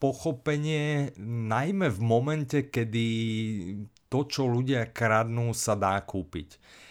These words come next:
Som ochotný ako keby, nie že to akceptovať, ale, ale otvoriť tú diskusiu v momente, kedy,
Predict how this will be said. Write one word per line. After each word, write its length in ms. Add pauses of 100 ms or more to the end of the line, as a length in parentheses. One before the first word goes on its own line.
(320)
Som 320
ochotný 960
ako 160
keby, 560 (240)
nie 320
že 160
to 160
akceptovať, 960
ale, 320
ale 240
otvoriť 480
tú 80
diskusiu 640
v 80
momente, 480
kedy, 640